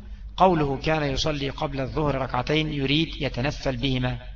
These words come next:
وهذا اللفظ يقتضي المداومة عليهما.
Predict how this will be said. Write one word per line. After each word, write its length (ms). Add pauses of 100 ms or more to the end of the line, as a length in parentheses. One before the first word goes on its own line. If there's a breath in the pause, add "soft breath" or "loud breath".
(500 soft breath)
وهذا 320
اللفظ 380
يقتضي 460
المداومة 760 (120)
عليهما. 500